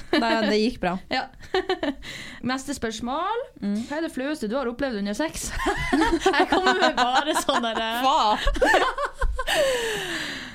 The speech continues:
Speaker 1: Åh, åh, herregud. Ok, veldig kjapt og enkelt der. Jeg, eh, bodde i Australia,
Speaker 2: Mhm.
Speaker 1: eh, og da bodde jeg på sånn der college, eh, village, hvor
Speaker 2: Mhm.
Speaker 1: da mange elever bodde.
Speaker 2: Mhm.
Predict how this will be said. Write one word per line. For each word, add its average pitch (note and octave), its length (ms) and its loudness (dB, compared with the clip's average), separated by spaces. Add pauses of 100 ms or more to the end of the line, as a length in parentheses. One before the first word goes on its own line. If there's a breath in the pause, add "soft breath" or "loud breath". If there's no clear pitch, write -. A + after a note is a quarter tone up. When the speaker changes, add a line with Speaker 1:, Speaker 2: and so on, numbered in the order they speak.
(100)
Speaker 1:
Åh, C4+ 520 6
åh, A3+ 260 4
herregud. E3+ 480 2
Ok, G#3 100 0 (220)
veldig G3 420 2 (200)
kjapt A3+ 320 -2
og - 60 2
enkelt A3 320 -2
der. D4 360 2
Jeg, A3+ 360 0 (200)
eh, G#3 460 0 (100)
bodde G3+ 240 -2
i F#3+ 140 0 (100)
Australia, F3+ 640 0 (240)
Speaker 2:
Mhm. G3+ 80 -2
Speaker 1:
eh, G#3+ 260 2
og G3+ 80 0
da G3+ 80 2
bodde G3 280 -6
jeg F3 100 -4
på F#3+ 100 -2
sånn F#3 180 -4
der E3+ 120 -2
college, E3+ 720 -4
eh, E3 280 0
village, F3 680 -2
hvor F3+ 180 0
Speaker 2:
Mhm. G3+ 40 -2
Speaker 1:
da E3+ 200 0
mange D#3+ 380 -4 (180)
elever D#3+ 340 -4
bodde. F3 360 -4 (120)
Speaker 2:
Mhm. G3+ 260 -2